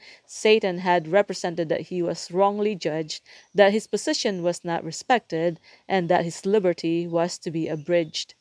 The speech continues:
From his misrepresentation of the words of Christ, he passed to prevarication and direct falsehood,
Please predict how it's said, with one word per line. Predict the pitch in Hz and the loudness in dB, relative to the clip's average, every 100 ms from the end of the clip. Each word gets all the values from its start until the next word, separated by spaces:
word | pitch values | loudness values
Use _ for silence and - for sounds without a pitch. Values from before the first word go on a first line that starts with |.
| _ _ _ _ | _ _ _ _
From | - 240 214 | 2 4 4
his | 220 208 - | 2 2 0
misrepresentation | 196 208 - - 185 214 240 208 - 170 - 185 - 180 | -4 -4 -6 -14 -2 0 0 -2 -6 -6 -2 -2 -2 -6
of | - 180 180 | 0 0 0
the | 175 | -2
words | 175 185 - | 0 0 -2
of | 165 | -6
Christ, | 185 180 185 - | 2 2 2 -2
he | 175 | -6
passed | - 180 185 - - | 4 4 4 -4 -4
to | 190 180 - - _ | -4 -4 -14 -20 _
prevarication | - 196 202 214 175 170 214 226 - 175 - | 0 4 6 6 4 0 -2 -2 -4 -8 -2
and | 185 190 180 | 0 2 0
direct | 175 170 185 - | 0 0 -2 -4
falsehood, | - 233 269 - 165 170 | -2 -2 0 -2 0 0